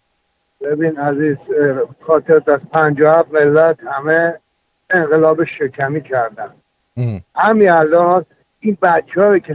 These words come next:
Speaker 1: شنیدی نه، اونا دارن انقلاب واقعی می‌خوان بکنن. چون اینا دیگه شکمی شدن، اینا فرهنگ سیاسیشون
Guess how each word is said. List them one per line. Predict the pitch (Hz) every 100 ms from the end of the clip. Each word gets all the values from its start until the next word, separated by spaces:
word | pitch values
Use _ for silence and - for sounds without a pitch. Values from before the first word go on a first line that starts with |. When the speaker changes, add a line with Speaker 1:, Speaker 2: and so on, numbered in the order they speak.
| 131
Speaker 1:
شنیدی | 151 151 143 143
نه، | 139 147 143 - _ _
اونا | 180 180
دارن | 185 190 202 -
انقلاب | 170 147 139 151 165 170
واقعی | 135 131 123 147
می‌خوان | 147 - 127
بکنن. | - - _ _ _ _ _ _ _ _ _ _ _ _ _
چون | 170 214
اینا | 330 180 165 190 214 - - _
دیگه | 165 427
شکمی | - - - 151 185 170
شدن، | 151
اینا | 170 196 - _
فرهنگ | 190 175 160 160 220 214 170 _ _ _ _ _ _
سیاسیشون | 180 156 135 _ _ -